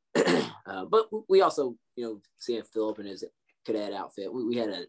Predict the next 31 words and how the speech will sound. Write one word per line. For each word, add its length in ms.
a 40
sense 240
of 120
pride 360
in, 120
in, 180
uh, 280
you 80
know, 220
being 260
at 140
the 80
military 360
academy 520
and 100
my 80
two 140
grandfathers 580
serving 360
in 100
the 80
Army. 460
You 80
know, 140
we 140
had, 340
we 120
had 160
that, 300
like, 240
instinctive, 680